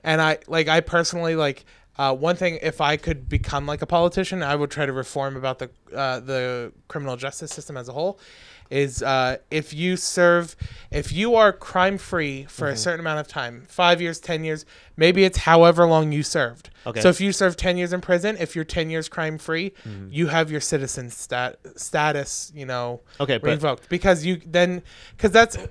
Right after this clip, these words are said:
Speaker 1: <clears throat> we've talked about it in the past. I don't know if it was on G D P. I think it was on G D P.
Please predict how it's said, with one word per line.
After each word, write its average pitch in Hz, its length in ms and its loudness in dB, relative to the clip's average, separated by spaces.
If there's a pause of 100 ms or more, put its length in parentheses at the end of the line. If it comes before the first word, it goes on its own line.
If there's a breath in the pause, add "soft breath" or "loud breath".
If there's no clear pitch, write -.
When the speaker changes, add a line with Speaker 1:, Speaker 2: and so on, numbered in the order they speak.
(200)
Speaker 1:
<clears throat> 165 260 -4
we've 190 200 2
talked 214 200 4
about 185 220 6
it 170 100 6
in 165 160 0
the 151 80 -2
past. 165 300 0
I 156 80 -2
don't 160 100 2
know 160 60 4
if 156 100 2
it 160 40 -4
was 143 100 -2
on 147 100 2
G 147 180 -6
D 143 120 -4
P. - 240 0
I 156 80 2
think 170 140 0
it - 40 0
was 151 100 -2
on 147 120 0
G 143 140 -4
D 131 100 -6
P. 190 340 -2